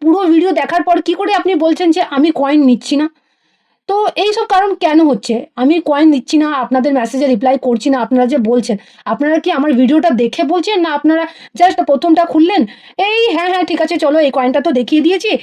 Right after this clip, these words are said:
এই কয়েনটার ব্যাপারেই হয়তো উনি বলবেন, হ্যাঁ আমার কাছে এই কয়েনটা আছে", আপনি ভরে ভরে কমেন্ট করে দিচ্ছেন, বা আপনি বলছেন, "এই দেখুন আমার নাম্বার আপনাকে সেন্ড করলাম, আপনি যদি নিতে চান তো এক্ষুনি কল করুন।"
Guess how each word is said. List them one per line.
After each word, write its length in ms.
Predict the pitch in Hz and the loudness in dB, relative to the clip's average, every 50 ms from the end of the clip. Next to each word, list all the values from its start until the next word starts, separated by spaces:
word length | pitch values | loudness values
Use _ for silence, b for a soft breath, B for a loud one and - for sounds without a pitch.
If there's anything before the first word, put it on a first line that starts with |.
| B B B | B B B
এই 120 | - 262 277 | -4 -2 -2
কয়েনটার 320 | 269 311 285 302 339 330 | -2 0 0 2 2 2
ব্যাপারেই 320 | 285 269 254 269 302 359 | 2 0 0 0 -2 0
হয়তো 240 | 359 359 339 330 359 | 0 -2 -2 0 2
উনি 140 | 320 311 339 | 2 2 2
বলবেন, 360 | 254 277 302 330 415 466 311 233 b b b b | 2 0 0 0 0 -2 -2 -4 b b b b
হ্যাঁ 200 | - 359 392 392 | -6 -4 -2 -2
আমার 200 | 349 339 349 330 | -2 -2 0 0
কাছে 160 | 330 311 339 | -2 -2 -2
এই 60 | 311 | -2
কয়েনটা 320 | 302 302 277 285 302 330 339 | -2 0 -2 0 0 0 0
আছে", 160 | 392 403 415 320 254 | 0 0 0 -2 -2
আপনি 220 | - 262 262 302 311 | -2 -2 0 0 0
ভরে 180 | 269 330 311 | 2 0 0
ভরে 160 | 277 254 285 339 | 0 0 -2 -2
কমেন্ট 300 | 339 294 254 247 240 202 | 0 0 0 0 0 0
করে 140 | 226 220 | 0 -2
দিচ্ছেন, 300 | 214 220 202 - - 202 202 B B B B B | -2 -2 -4 -4 -4 -6 -6 B B B B B
বা 120 | 254 294 294 | -4 -2 0
আপনি 180 | 269 285 330 | 0 0 0
বলছেন, 300 | 320 311 320 311 370 370 | 2 2 2 2 2 0
"এই 120 | 349 339 370 | 0 2 2
দেখুন 200 | 311 349 370 359 | 2 0 0 2
আমার 200 | 330 302 330 320 | 2 0 0 0
নাম্বার 280 | 294 262 262 285 302 | 0 0 0 0 0
আপনাকে 320 | 294 277 285 285 285 320 311 | -2 -2 -2 -2 -2 -2 -2
সেন্ড 200 | - 277 254 254 | 0 0 0 0
করলাম, 260 | 311 320 359 392 330 B B B B B | 0 -2 -2 -2 -4 B B B B B
আপনি 260 | - 269 269 302 320 | -6 -2 0 0 2
যদি 180 | 277 320 302 311 | 2 2 2 2
নিতে 200 | 294 254 339 349 | 0 0 0 -2
চান 160 | 415 427 403 | -2 -2 -2
তো 60 | 392 | -2
এক্ষুনি 360 | 294 269 269 269 - 330 330 | -2 -2 -4 -2 0 0 0
কল 220 | 294 - 277 240 233 | 2 0 0 0 0
করুন।" 220 | - 196 180 196 | -2 -4 -6 -8